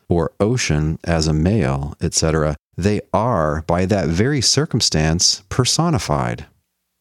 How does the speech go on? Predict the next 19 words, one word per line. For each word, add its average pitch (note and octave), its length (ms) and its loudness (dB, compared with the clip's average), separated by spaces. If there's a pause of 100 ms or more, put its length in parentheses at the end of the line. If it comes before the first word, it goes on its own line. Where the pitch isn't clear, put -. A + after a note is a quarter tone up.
(240)
And F2+ 100 2
a E2+ 40 2
stimulus F#2+ 600 2
is D2+ 160 -2
thus D#2+ 220 0
given F#2+ 300 0
to - 120 -2
the D2+ 120 0
imagination D#2 920 0 (140)
from E2+ 180 2
the E2 80 2
very F#2 360 0
circumstance E2 800 0
that, D#2 280 -2 (120)
in F2+ 180 2
calm C3 360 -2
discussion D#2+ 680 0
or E2 220 0
description, D2+ 840 -2